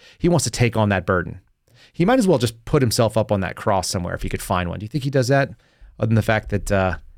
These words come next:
I'm not sure that that's the true religion he's interested in. Okay, part of me saying, "Well, there's something else that I could have done."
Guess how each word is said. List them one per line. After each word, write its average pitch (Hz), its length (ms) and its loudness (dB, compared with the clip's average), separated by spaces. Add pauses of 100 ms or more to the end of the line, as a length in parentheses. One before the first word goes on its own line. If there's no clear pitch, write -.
(120)
I'm 110 100 0
not 107 140 0
sure 107 160 0
that 90 120 -8
that's - 200 -2
the - 100 -10
true - 160 -2
religion 92 300 0
he's 92 160 -10
interested 101 280 -6
in. 104 160 2 (280)
Okay, 143 300 0 (160)
part 208 180 4
of - 20 4
me 170 80 4
saying, 139 240 2
"Well, 123 400 4 (680)
there's - 160 0
something 127 260 2
else 113 140 2
that 107 100 2
I 98 60 2
could 110 120 0
have 98 120 0
done." 95 240 0